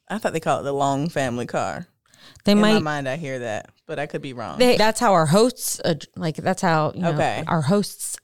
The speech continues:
Speaker 2: address it
Speaker 1: Okay.
Speaker 2: because that's what it was. But the prosecution's, "No, it was Ronnie's car." And
Speaker 1: Okay.
Speaker 2: he's,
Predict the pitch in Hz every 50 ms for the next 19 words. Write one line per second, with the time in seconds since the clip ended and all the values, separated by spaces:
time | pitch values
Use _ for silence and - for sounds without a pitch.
0 | - - 175 - 160 156 143 143 - 170 175 151 - 147 143 - 165 180 151 -
1 | 180 156 - - 160 160 143 - 143 165 180 170 147 143 - - 151 156 - -
2 | 180 175 - - - 196 175 - 170 151 143 156 165 - - 156 160 160 160 180
3 | 180 190 151 151 160 - - 190 175 156 147 156 160 160 185 190 185 -